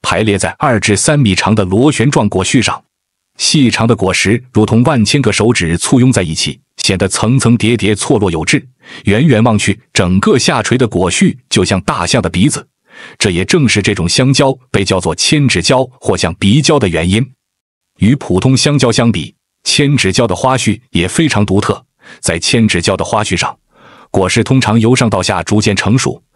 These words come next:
因此当一颗千纸蕉的上层花序中的果实已经成熟时，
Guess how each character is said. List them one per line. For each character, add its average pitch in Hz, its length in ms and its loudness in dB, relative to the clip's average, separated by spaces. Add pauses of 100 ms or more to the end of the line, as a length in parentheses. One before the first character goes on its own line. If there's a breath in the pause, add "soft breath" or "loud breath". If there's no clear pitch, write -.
(300 loud breath)
因 98 140 0
此 80 280 -6 (160 soft breath)
当 98 120 0
一 98 120 0
颗 95 160 0
千 127 280 0
纸 95 140 0
蕉 107 160 0
的 90 80 -2
上 101 320 0
层 101 160 0
花 127 240 0
序 110 160 -2
中 123 140 2
的 104 100 0
果 82 220 -2
实 127 240 0
已 95 120 -2
经 113 160 0
成 117 300 2
熟 110 140 2
时， 92 260 -2